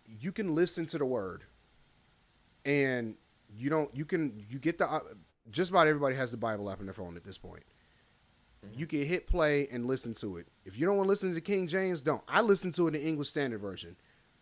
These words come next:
Speaker 1: I like it better because it's literally the, basically King James, except it uses modern day language.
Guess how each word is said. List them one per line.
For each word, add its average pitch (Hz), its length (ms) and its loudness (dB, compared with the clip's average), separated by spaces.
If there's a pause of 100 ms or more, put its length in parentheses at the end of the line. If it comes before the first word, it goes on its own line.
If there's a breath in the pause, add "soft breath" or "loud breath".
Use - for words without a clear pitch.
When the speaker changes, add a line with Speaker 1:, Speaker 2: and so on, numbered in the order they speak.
(180 soft breath)
Speaker 1:
I 127 100 2
like 156 220 6
it 151 80 -2
better 123 280 4
because 120 380 0
it's 107 140 -8
literally 139 320 2
the, 127 80 -4
basically 147 480 0
King 151 280 -2
James, 143 360 0
except 123 300 -4
it 120 40 -12
uses 131 320 -2
modern 127 340 -2
day 127 120 0
language. 95 540 -6